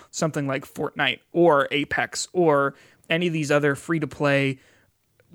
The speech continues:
games. Y-, you look at, like, okay, instead of doing a loot box <laughs> where you are going to be objectively better at the game if you have this stuff, instead we'll do either, like,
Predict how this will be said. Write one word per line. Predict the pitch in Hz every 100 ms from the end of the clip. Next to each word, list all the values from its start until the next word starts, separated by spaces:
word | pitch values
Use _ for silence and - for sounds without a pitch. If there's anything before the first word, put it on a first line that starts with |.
| 165
games. | 170 175 170 143 139 -
Y-, | 160
you | 160 147
look | 147 147
at, | 143
like, | 139 131 - _ _ _ _ _ _ _ -
okay, | 180 180
instead | 151 233
of | 240
doing | 226 214
a |
loot | 165 160 208 156
box | 143 135 -
<laughs> |
where | 160 160 160
you | 180 175 175
are |
going | 143 165
to | 151
be | 143 139 - - -
objectively | 170 147 156 - 196 165 175
better | 170 165 170
at | -
the | 170
game | 165 - 180 156
if | 143
you | 151
have | 143 156 143
this | 139 -
stuff, | - 147 135 - - -
instead | 160 - 175
we'll | 160 147
do | 147 139 139
either, | 147 135 135
like, | 131 131